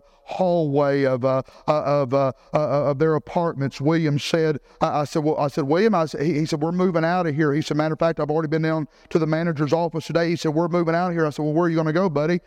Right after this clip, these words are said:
And he said, he said, he said, "I don't know where we're gonna go." He said, "We're probably gonna live on the streets." He said, "But the streets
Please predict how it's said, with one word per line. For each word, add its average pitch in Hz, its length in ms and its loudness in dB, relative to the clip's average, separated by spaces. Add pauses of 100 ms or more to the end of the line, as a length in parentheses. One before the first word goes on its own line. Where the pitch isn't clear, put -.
(240)
And 156 100 2
he 160 140 2
said, 147 300 0
he 165 80 2
said, 143 200 0
he 160 120 0
said, 139 100 0
"I 143 140 0
don't 180 160 0
know 175 80 2
where 180 180 2
we're 165 140 0
gonna 135 180 0
go." 139 140 2
He 139 60 0
said, 131 120 -4
"We're 139 80 -2
probably 170 300 0
gonna 147 180 0
live 151 160 0
on 151 140 -2
the 139 80 0
streets." 180 380 -2
He 156 60 2
said, 147 200 -2
"But 143 100 -6
the 135 160 -2
streets 185 800 -2